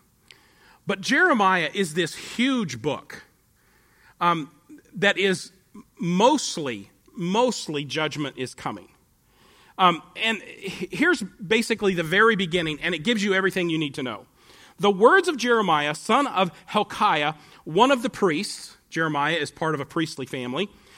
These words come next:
"at Anathoth in the ter-, in the territory of Benjamin, about ten miles north of Jerusalem. The word of the Lord came to him in the thirteenth year of the reign of Josiah," good king, uh, "son of Ammon," bad king,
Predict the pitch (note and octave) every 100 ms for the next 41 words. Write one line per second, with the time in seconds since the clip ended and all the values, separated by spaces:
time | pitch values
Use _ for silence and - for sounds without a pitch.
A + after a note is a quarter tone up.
0 | - - G#3 A3+ A3 F3 E3 G3 F#3 E3
1 | F#3 F#3+ F#3+ - - F#3+ D#3 - G3 F#3
2 | F#3 E3 D3+ C3+ F3+ D#3+ D3 D3 D3 -
3 | G3+ F3 D#3 D#3 C#3 C3+ C3 C#3 C3+ B2
4 | A#2 - _ _ - - F#3 G3+ C#4 F#4+
5 | F#4 A3 F3+ F3+ - B3+ D#4+ C4 F#3+ F#3
6 | F#3+ F3 - D#4+ - D4+ B3 F3+ E3+ E3+
7 | F3 D#3 D#3 E3 E3 D#3+ G3 - C#4 F3+
8 | A#2 B2+ D3+ B3 - D#3+ C3 B3+ _ _
9 | _ _ _ _ _ _ - - - F3+
10 | - - B3+ D#4+ G#3+ F#3+ E3+ F3 B3 -
11 | E3+ F3 - C#3 C3+ A3+